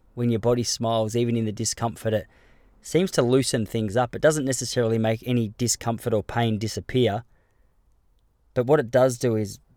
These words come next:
just serves as a reminder that even in the discomfort,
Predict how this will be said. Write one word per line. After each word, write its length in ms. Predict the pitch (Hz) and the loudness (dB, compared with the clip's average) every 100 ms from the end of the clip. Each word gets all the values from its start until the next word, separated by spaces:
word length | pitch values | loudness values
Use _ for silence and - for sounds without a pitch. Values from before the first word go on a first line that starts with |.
| _ | _
just 180 | 151 151 | -4 -2
serves 320 | - 170 143 | 4 4 6
as 100 | 139 | 0
a 60 | 120 | 0
reminder 440 | 113 107 113 120 | 0 2 2 0
that 120 | 104 107 | 0 2
even 300 | 156 170 160 | 2 2 2
in 120 | 156 | 0
the 100 | 135 | 0
discomfort, 720 | 123 - - 123 - 104 135 | -2 -4 -2 -4 -2 -2 -2